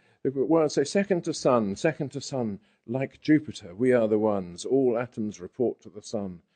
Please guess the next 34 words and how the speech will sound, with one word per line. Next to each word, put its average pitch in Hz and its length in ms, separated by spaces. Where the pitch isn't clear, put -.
we 117 100
are 110 160
the 98 100
ones." 90 380
It 123 120
goes 139 220
on 110 140
report-, 107 440
uh, - 460
repeating 98 520
this, - 260
uh, 113 180
claiming 135 440
that 117 280
life 139 320
has 120 340
really 131 220
fallen 139 360
apart. 117 540
All 147 160
we 131 140
are 107 280
is 98 180
atoms, 101 600
and, 101 380
um, 107 280
the 120 120
only 135 180
thing 123 220
that 117 100
we 117 120
have 123 240
to 127 100
worship 123 440